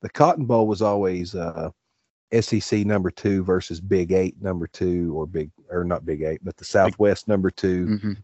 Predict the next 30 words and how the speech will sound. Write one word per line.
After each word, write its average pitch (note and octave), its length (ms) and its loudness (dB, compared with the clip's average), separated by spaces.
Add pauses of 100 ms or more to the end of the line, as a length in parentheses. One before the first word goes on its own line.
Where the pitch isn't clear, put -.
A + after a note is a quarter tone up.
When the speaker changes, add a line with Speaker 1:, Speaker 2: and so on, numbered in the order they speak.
(160)
Speaker 1:
and F2+ 120 -2
then F2+ 140 0
the E2+ 40 -2
Big E2 220 0
Twelve G2+ 380 2
number F#2 240 -2
two E2+ 400 -4
when E2+ 140 -6
they E2 180 -6 (160)
merged E2+ 400 -2
with - 100 -18
the - 60 -16
Big D#2+ 240 -4
Eight. E2+ 240 -2
But, - 80 -14 (760)
uh, C2+ 300 -4 (140)
yeah, F2 120 -12
Sugar E3+ 300 2
Bowl C3 220 4
was F#2 120 0
always F#2+ 540 -2 (340)
S A2 200 0
E G#2 60 0
C G2+ 240 0
number F2+ 280 0
one F2+ 260 0
versus E2+ 320 -2
whoever. F2 460 0 (400)
Generally, B2+ 600 8
whoever A2+ 760 4